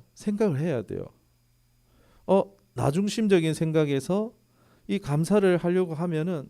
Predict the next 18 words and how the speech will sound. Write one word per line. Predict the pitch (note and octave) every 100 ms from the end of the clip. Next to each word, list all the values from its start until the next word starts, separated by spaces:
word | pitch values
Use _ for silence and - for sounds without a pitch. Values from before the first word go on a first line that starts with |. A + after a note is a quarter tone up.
| -
점점 | - F#3+ G#3 G#3+
이제 | E3 D#3 D#3 E3 - _ _
하나님이 | G#3+ G3+ E3 D3 D3
뭔가를 | C3 F#3+ F#3 C#3+ C#3
하셨는가를 | C3 B2+ C#3+ C3 A#2+ A2 A2+ D3+
생각하게 | F#3+ G#3+ G#3 - G2 F#2
돼요. | - - _ _ _ _ _ _ _ _ _
그러면서 | - G#3+ A3 E3+ E3 E3 C3
나 | C3+ D3+
중심의 | G3 G#3+ A#3 G3+
생각이 | E3+ E3 D#3+ D3+ D#3+ A#2
감사를 | - C#3 D#3+ G#3+ F#3+
하면 | F3 G#3+ F3+
할수록 | C3 B2+ C3+ C#3+ G#3 - _ _ -
점점, | E3+ A#3 A#3+ A#3 A#3 A#3 A3+
점점 | F3+ F#3 F#3 F#3 C3
어떻게 | B2+ B2
됩니까? | A2+ G#2+ G#2 C#3+ D#3+